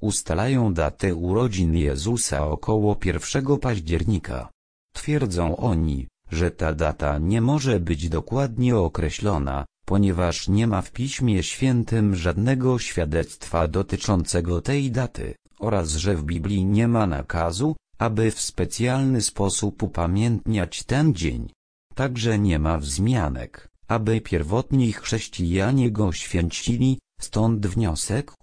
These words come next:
że upamiętnianie święta Narodzenia Pańskiego jest obce prawdziwemu chrześcijaństwu i nie powinniśmy go obchodzić.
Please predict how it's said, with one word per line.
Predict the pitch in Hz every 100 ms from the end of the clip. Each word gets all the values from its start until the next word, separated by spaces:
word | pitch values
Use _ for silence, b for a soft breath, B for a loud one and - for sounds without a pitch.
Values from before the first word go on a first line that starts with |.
| -
że | 80 87 76
upamiętnianie | 73 - 82 82 78 123 143 143 104 87
święta | - 123 135 117 90
Narodzenia | 87 87 85 78 101 98 95
Pańskiego | - 85 82 - - 135 123 120
jest | 85 87 -
obce | 92 - - 101
prawdziwemu | - 127 98 87 98 123 117 110
chrześcijaństwu | - - 113 - 87 87 127 127 - - - 71 71
i | 95 95
nie | 87
powinniśmy | - 104 85 73 65 65 80 82
go | 82 85
obchodzić. | 85 - - 120 80 67 - - -